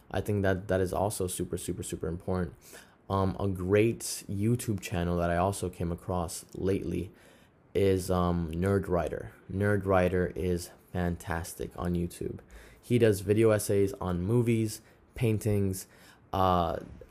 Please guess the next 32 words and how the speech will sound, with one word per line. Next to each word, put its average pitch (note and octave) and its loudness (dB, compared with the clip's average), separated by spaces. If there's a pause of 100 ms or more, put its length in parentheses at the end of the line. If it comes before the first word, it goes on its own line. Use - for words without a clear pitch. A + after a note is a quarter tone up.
(200)
actors, G2+ -2
directors, F#2+ 0
T A2 -2
V, G2+ 0
just - -4
anyone A#2+ 4
that G#2+ 0
ha-, G#2+ -2
anything A#2+ 0
that A2 0
has F#2+ -2
to - -14
do F#2 0
with F2 -2
art G2 -2 (140)
in F#2 -2
that F#2 -2
form. F#2 0 (520)
He - -2
will G#2 6
break F#2+ 4
it F#2 2
down F#2+ 2
and F2+ 0 (120)
sort - 0
of F#3 -2
see, C3+ 0
like, A2 2
what F#2+ 0 (140)
they F#2+ 0
meant. F#2 -2 (440)
Or G2 4